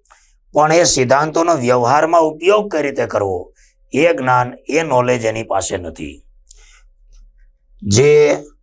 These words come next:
બાર ધોરણ ભણેલા હોય કે કોલેજ સુધીનો અભ્યાસ પૂરો કરેલા હોય, બી એ, બી કોમ, બી એસ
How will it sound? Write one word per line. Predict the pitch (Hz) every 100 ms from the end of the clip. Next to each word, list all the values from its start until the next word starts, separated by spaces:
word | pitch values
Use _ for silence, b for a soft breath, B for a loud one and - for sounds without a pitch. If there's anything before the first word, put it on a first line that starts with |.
| _ _ -
બાર | 117 127 143 123
ધોરણ | 127 135 127
ભણેલા | 120 127 127 123 120
હોય | 120 123
કે | 127 123
કોલેજ | - 123 147 170
સુધીનો | - 123 123 131 120
અભ્યાસ | 101 117 117 -
પૂરો | 110 113
કરેલા | 104 107 104 104
હોય, | 104 104
બી | 110 113
એ, |
બી | 110
કોમ, | 107 120 113
બી | 110 165
એસ | 185